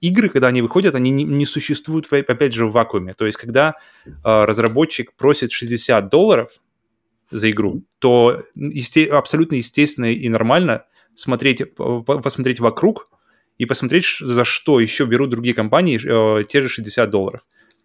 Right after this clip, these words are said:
Speaker 1: То есть, например, посмотреть на... Если посмотреть на Hollow Knight, который стоит, сколько, двадцать долларов, по-моему, у него максимум ст-, цена или что-то такое. То есть он совсем недорогой.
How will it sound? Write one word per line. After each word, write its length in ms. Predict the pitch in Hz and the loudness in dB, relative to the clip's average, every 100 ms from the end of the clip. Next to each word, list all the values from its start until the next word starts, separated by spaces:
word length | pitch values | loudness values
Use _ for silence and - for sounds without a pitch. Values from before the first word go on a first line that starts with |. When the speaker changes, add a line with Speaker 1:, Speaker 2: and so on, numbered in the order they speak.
| _ | _
Speaker 1:
То 60 | 123 | -2
есть, 120 | 123 | 0
например, 480 | 135 123 135 139 - - | -2 -2 0 0 -2 -6
посмотреть 460 | - 135 156 151 | -4 0 0 0
на... 280 | 123 120 113 | 0 2 2
Если 260 | 120 143 151 | 2 -2 -4
посмотреть 320 | - 147 135 | -6 -4 -2
на 60 | 120 | -2
Hollow 340 | - 139 117 | 2 4 4
Knight, 240 | 113 190 226 _ _ _ _ _ _ | 2 0 -2 _ _ _ _ _ _
который 600 | 113 135 131 123 113 110 | -2 0 2 2 2 -2
стоит, 680 | - - 139 147 131 - - _ | -6 0 2 4 2 -4 -20 _
сколько, 220 | - 131 98 | -10 -6 -4
двадцать 440 | 98 147 - 127 | 0 0 -2 -4
долларов, 300 | 110 107 101 | -2 -2 -2
по-моему, 300 | 107 101 98 | -6 -6 -6
у 20 | |
него 160 | 101 101 | -6 -4
максимум 400 | 104 - - 101 | -4 -4 -10 -12
ст-, 240 | - - | -14 -20
цена 240 | - 110 101 | -8 -4 -4
или 60 | |
что-то 220 | 95 - 107 | -6 -12 -12
такое. 120 | 104 | -8
То 60 | |
есть 100 | 110 | -6
он 100 | 147 | -4
совсем 280 | 131 127 151 | -6 -4 -2
недорогой. 400 | 113 107 101 101 | -2 -2 -2 -6